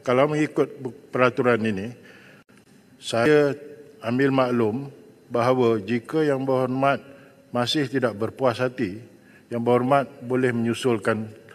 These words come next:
dengan, di bawah, ada satu peraturan, saya kena semak balik. Tapi itu saya tahu, memang ada.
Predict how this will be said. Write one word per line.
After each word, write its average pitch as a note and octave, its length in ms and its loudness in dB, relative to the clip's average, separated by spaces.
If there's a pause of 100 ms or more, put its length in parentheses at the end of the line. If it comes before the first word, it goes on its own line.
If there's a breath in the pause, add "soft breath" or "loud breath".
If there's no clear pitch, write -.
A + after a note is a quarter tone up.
(320 loud breath)
dengan, A2+ 400 0
di A2+ 160 -2
bawah, A2+ 480 0 (600)
ada D#3+ 160 0
satu C#3+ 240 -2
peraturan, B2 400 -2
saya C3+ 160 -4
kena C3+ 160 -8
semak B2+ 320 -2
balik. G#2 160 -8
Tapi A#2+ 320 -2
itu D#3+ 240 -2 (480 loud breath)
saya C#3+ 240 4
tahu, B2 240 2 (240)
memang C3 320 2
ada. F#2+ 160 -6